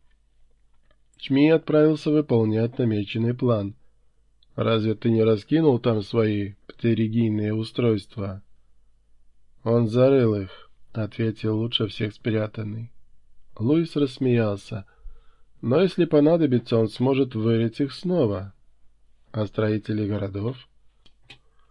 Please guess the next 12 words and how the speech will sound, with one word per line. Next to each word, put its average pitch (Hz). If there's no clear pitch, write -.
«У 127
Каварезинджаджока 120
и 110
Харкаби 113
Паролин 107
уже 139
двое 151
детей», 135
ответил 104
Луис. 101
«Жду 123
третьего. 127